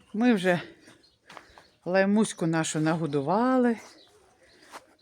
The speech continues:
У Вікуськи в моєї перекус.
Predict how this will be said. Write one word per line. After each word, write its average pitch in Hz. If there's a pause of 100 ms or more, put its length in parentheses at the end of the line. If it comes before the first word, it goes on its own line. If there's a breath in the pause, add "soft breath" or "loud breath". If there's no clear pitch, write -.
(380)
У 196
Вікуськи 208
в 180
моєї 170
перекус. 170